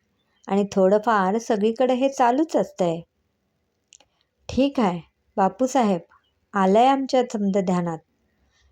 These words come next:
यात्रा झाल्यावर काय ते बघू." आबासाहेबांनी आश्वासन दिल्यावर गावातले माणसं गेले. जेवणाची वेळ झाली होती.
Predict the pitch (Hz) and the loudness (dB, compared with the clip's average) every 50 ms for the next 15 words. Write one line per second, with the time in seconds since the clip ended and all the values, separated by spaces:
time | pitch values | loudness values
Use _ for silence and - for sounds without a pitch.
0 | _ _ - 202 196 185 180 - - 202 226 240 233 247 226 226 214 214 202 196 | _ _ 0 2 4 4 2 2 0 0 2 0 0 0 2 2 2 2 2 2
1 | 196 202 220 220 - - 196 180 180 180 - 190 170 170 180 170 170 175 165 160 | 2 2 0 0 0 0 2 2 2 0 0 -2 -2 0 -2 -2 -2 -4 -8 -8
2 | - _ _ _ _ _ _ _ _ _ _ _ _ _ _ _ _ _ _ _ | -12 _ _ _ _ _ _ _ _ _ _ _ _ _ _ _ _ _ _ _
3 | _ _ _ _ _ - 233 208 185 180 240 277 277 - 339 320 311 302 285 269 | _ _ _ _ _ -2 0 0 2 2 2 0 2 0 0 2 2 2 2 2
4 | 220 196 190 190 - 190 190 - - - 220 202 - - 220 208 202 202 190 185 | 2 0 0 0 -2 -2 -4 -2 -2 -2 -2 -2 -2 -2 0 0 2 2 2 2
5 | 180 170 165 170 160 156 170 175 202 196 175 170 175 185 202 202 - 196 160 156 | 0 0 0 -2 -2 -2 -2 0 0 2 2 2 2 0 -2 -2 -2 -4 -2 -2
6 | 175 202 214 175 165 156 - - 180 156 160 151 147 143 139 - _ _ _ _ | -2 -4 -4 -4 -6 -6 -6 -6 -4 -4 -4 -4 -6 -8 -12 -14 _ _ _ _
7 | _ _ _ _ _ _ _ _ _ _ _ _ _ _ _ _ _ _ _ _ | _ _ _ _ _ _ _ _ _ _ _ _ _ _ _ _ _ _ _ _
8 | _ _ _ _ _ _ _ _ _ _ _ - 190 202 190 180 185 190 196 185 | _ _ _ _ _ _ _ _ _ _ _ -2 2 2 4 4 4 2 2 0
9 | - - 190 196 208 220 226 - 254 214 185 185 165 156 151 - - 147 | 0 0 2 2 2 2 2 -2 -4 -6 -4 -4 -4 -6 -6 -10 -12 -14